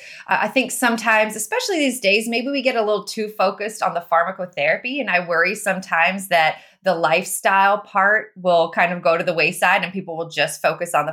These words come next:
pharmacotherapy. But like you said, there's, there's, it, that's really the root cause. And there's so many health benefits that we get from all the lifestyle and just quality of life, you know, uh, it, it's more, it's more about than just, you know, having the lab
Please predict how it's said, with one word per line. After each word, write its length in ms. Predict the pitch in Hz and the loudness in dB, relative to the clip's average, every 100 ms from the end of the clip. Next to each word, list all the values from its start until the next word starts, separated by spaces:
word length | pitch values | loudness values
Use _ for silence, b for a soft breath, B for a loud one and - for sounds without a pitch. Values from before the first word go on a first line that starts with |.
| 156 | 0
pharmacotherapy. 840 | 139 151 156 147 135 143 160 160 B B _ | 0 0 -8 -4 -2 -2 -4 -10 B B _
But 120 | 214 | 0
like 160 | 214 214 | 0 -2
you 40 | |
said, 280 | 190 202 190 | -2 0 2
there's, 260 | 185 180 180 | 0 -2 -4
there's, 320 | 180 - - | -4 -6 -4
it, 160 | 180 196 | -4 0
that's 260 | 254 262 202 | 2 0 0
really 300 | 247 254 208 | 2 2 2
the 120 | 185 | -2
root 340 | 160 202 202 - - | -2 -2 -4 -10 -2
cause. 440 | 156 165 208 254 - 180 | 2 4 4 0 -2 0
And 320 | 175 170 170 | 4 4 2
there's 260 | 180 165 - | 0 0 -6
so 380 | - 240 240 | -2 2 2
many 300 | 214 190 170 | 2 -2 -4
health 340 | 160 185 196 - | -2 0 0 0
benefits 540 | 160 151 156 147 - - | -2 -2 -6 -8 -6 -8
that 120 | 151 | -8
we 100 | 160 | -8
get 220 | 160 160 | -6 -6
from 160 | 160 151 | -8 -2
all 240 | 175 185 196 | 2 4 4
the 100 | 175 | 2
lifestyle 360 | 151 151 - 269 | 0 -4 -4 -2
and 100 | 269 | 0
just 160 | 285 - _ _ | -2 -4 _ _
quality 480 | - 269 349 262 | 0 2 4 2
of 120 | 196 - | 0 -4
life, 440 | - 254 247 196 - | -2 0 0 -2 -6
you 160 | 151 147 | -4 0
know, 380 | 127 147 185 B B B - | 4 4 2 B B B -2
uh, 260 | 185 165 165 214 | 2 4 4 2
it, 120 | 190 | 0
it's 180 | 208 208 | -2 -4
more, 580 | 208 226 233 226 214 214 B | 0 2 6 6 4 0 B
it's 160 | 208 214 | -12 -6
more 320 | 214 254 240 | 0 4 4
about 300 | 196 170 - | 4 0 0
than 160 | 160 160 | -6 -6
just, 260 | 165 - | -14 -14
you 60 | 156 | -8
know, 100 | 143 | -4
having 400 | 160 160 165 156 | 0 0 0 -4
the 80 | 143 | 0
lab 320 | 147 147 | 4 4